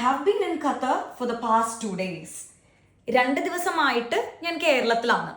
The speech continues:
ഇത് നമ്മൾ എങ്ങനെ പറയും? I have been in Kerala for the past two days. രണ്ട് ദിവസമായിട്ട് ഞാൻ യു കെയിലാണ്. ഞാനൊരു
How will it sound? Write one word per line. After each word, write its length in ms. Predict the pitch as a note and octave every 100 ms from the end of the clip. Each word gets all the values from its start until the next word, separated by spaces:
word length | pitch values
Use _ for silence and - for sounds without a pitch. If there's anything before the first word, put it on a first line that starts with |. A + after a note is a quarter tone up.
| - -
ഇത് 100 | B3+ C#4
നമ്മൾ 140 | C4+ C4+
എങ്ങനെ 180 | C4 C4
പറയും? 300 | B3 A#3 A#3 A#3 - - _ _ _ - G#3
I 40 | G#3 A3+
have 180 | F4 D4+ D4+
been 180 | E4 D#4 C4
in 60 | B3 A3+
Kerala 400 | G#3 F#3 F#3 B3 - - _ _ -
for 80 | A#3+
the 60 | A#3+
past 260 | A3+ F#3+ - -
two 100 | D#3+ C3+
days. 180 | B2 - - - _ _ G3+
രണ്ട് 200 | A3 G#3+ A3
ദിവസമായിട്ട് 600 | A#3+ B3 B3 A3+ G#3+ - - - - D#4
ഞാൻ 80 | E4
യു 60 | D4+ -
കെയിലാണ്. 440 | C#4 B3+ F3+ F#3 - - - _ C4+
ഞാനൊരു 260 | D#4 D4+